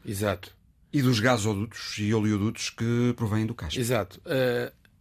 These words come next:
Speaker 1: há muita literatura sobre isso. Muitos pensadores americanos, bem, um deles foi o Brzezinski, né?
Speaker 2: Uhum.
Speaker 1: Que foi muito influente na, na política
Speaker 2: Sempre muito
Speaker 1: norte-americana.
Speaker 2: seguido.
Speaker 1: Exatamente. O, o objetivo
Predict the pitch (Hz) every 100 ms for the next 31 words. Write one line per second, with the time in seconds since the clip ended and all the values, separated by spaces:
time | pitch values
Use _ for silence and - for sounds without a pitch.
0 | - 156 190 214 160 156 143 135 - 123
1 | 117 120 101 98 95 156 175 131 147 160
2 | - 135 120 123 117 117 101 - - 143
3 | 117 113 104 113 104 92 92 120 - -
4 | 98 107 123 - 104 98 90 120 - 101
5 | 95 - 95 87 - - - - - -
6 | - 165 170 135 131 135 160 165 131 117
7 | 117 110 104 98 - - 107 104 101 101
8 | - 110 98 - 131 120 120 113 117 87
9 | 98 98 90 82 - - - 104 117 107
10 | 113 113 127 - - - - 190 165 156
11 | 151 143 139 135 151 147 120 143 - 156
12 | 127 104